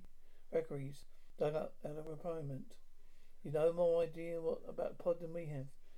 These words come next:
Will it? We'll soon find out. He's due in tomorrow. Stevenson, who needs him? It's our discovery. The less said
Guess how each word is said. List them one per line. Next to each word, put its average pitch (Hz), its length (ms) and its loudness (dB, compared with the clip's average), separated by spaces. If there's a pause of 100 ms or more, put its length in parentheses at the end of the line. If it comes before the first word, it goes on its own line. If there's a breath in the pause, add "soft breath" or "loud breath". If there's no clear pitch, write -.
(160 soft breath)
Will 170 160 6
it? - 180 0 (200)
We'll 147 120 -6
soon 170 260 -2
find 165 240 0
out. 170 200 0
He's 139 160 -4
due 160 320 -4
in 151 120 -6
tomorrow. 156 400 -6 (480 soft breath)
Stevenson, 196 440 0
who 202 240 -2
needs 180 260 -4
him? 139 240 -4 (400 soft breath)
It's - 80 0
our 156 120 8
discovery. 143 520 -4 (320 soft breath)
The - 60 -2
less 156 200 6
said - 260 -2